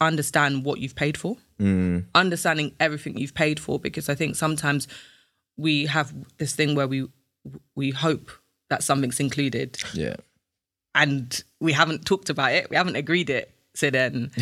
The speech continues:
Speaker 2: <laughs>
Speaker 1: but then if you have a coordinator, normally they would pick that up. Like,
Speaker 2: Yeah.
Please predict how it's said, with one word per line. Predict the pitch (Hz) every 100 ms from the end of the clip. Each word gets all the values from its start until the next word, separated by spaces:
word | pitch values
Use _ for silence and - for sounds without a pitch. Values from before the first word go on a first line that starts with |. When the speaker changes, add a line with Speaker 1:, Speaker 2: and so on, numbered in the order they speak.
| 170
Speaker 2:
<laughs> | 175 160
Speaker 1:
but | 147 135
then | 180 165 107 120 117 _ _ _ _ 98 -
if | 170
you | 175
have | 156 160
a | 147
coordinator, | - - 170 190 156 143 147
normally | 151 143 139
they | 131 147
would | 135 123
pick | 147 -
that | 139 -
up. | 127 -
Like, | 135 113
Speaker 2:
Yeah. | 104 85 82